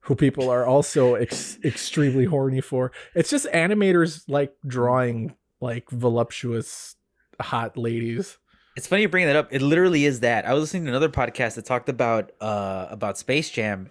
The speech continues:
Speaker 2: and the animators all admitted, like, "Yeah, we just were fucking horny, and we just wrote, we drew her super horny," and it's just, it's exactly <laughs> what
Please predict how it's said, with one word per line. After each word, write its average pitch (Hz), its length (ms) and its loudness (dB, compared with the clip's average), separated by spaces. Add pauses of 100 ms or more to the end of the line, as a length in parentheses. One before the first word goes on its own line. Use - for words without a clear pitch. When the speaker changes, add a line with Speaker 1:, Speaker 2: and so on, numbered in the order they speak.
(120)
Speaker 2:
and 131 200 -2
the 117 100 -2
animators 139 520 0
all 131 200 0
admitted, 120 340 0
like, 98 240 -4
"Yeah, 117 320 -2 (380)
we 120 180 -4
just 160 260 -2 (240)
were 101 60 -16
fucking 110 380 -6
horny, 101 500 -6
and 98 100 -12
we 120 80 -4
just 120 180 -4 (100)
wrote, 127 360 2
we 143 140 -2
drew 151 280 2
her 135 160 0
super 151 480 0
horny," 135 440 2 (340)
and 151 140 0
it's 185 120 0
just, - 300 0
it's 190 280 0
exactly 190 480 2
<laughs> 220 100 -2
what 269 140 4